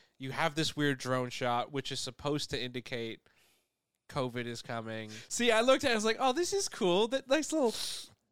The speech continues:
Speaker 2: the emptiness of New York. Like, I thought, <laughs> this is what I thought. I thought it was like they were getting cutesy with this idea of, like, you may be in New York filled with tons of people, but really you're all alone.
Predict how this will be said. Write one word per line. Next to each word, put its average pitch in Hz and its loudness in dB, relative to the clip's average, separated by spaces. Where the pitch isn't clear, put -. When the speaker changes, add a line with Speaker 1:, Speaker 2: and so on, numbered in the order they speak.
Speaker 2:
the 180 -4
emptiness 202 0
of 170 -2
New 175 0
York. 175 4
Like, 165 4
I 226 6
thought, - -4
<laughs> 151 -10
this - -4
is 254 0
what 185 2
I 190 -6
thought. 113 -2
I 165 -2
thought 208 6
it 202 6
was 170 2
like 135 4
they 160 2
were 160 4
getting 156 0
cutesy 170 -2
with 131 -2
this 127 0
idea 127 2
of, 113 -6
like, 113 -2
you 139 -8
may 156 4
be 143 2
in 131 0
New 131 0
York 135 4
filled 143 4
with 135 2
tons 139 -2
of 120 -6
people, 135 -2
but 120 0
really 139 4
you're 135 2
all 135 6
alone. 110 4